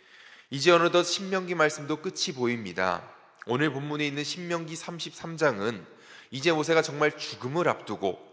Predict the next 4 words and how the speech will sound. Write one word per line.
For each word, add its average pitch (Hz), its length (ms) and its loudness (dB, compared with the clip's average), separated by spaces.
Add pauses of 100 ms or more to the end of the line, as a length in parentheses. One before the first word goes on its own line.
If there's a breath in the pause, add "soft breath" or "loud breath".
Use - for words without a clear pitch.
(260 loud breath)
마지막으로 117 640 6
이스라엘을 127 680 0
축복하는 147 760 -8
내용입니다. 95 760 -6